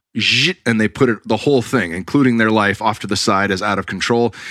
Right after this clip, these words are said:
And then there are other people that think it's all within their control and they go as hard as they can,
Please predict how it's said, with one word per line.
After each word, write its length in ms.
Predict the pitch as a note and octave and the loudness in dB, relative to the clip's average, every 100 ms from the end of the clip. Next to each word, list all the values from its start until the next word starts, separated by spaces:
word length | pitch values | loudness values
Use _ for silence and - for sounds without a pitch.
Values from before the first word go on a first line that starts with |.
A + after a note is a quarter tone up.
| - | -10
And 180 | - G2+ | -4 0
then 100 | A2 | 2
there 120 | A2 | 2
are 80 | G#2 | 2
other 160 | B2 A#2+ | 0 0
people 280 | B2 A2 A2 | 0 0 -2
that 160 | G#2+ | -2
think 200 | - A#2 | -2 0
it's 140 | G#2 G2 | -2 -2
all 200 | A2 A#2 | -2 0
within 260 | A2+ D3 | 0 0
their 120 | D#3 C3 | 0 0
control 500 | C3 A#2+ C3 B2 A#2+ | 0 2 2 2 2
and 100 | A2 | 2
they 80 | |
go 220 | G#2+ A2 G#2+ | 2 2 0
as 80 | |
hard 220 | G2 A#2 A2+ | 2 2 2
as 80 | |
they 100 | G#2+ | 0
can, 400 | G#2+ A#2+ A2+ G#2+ | 0 0 0 -2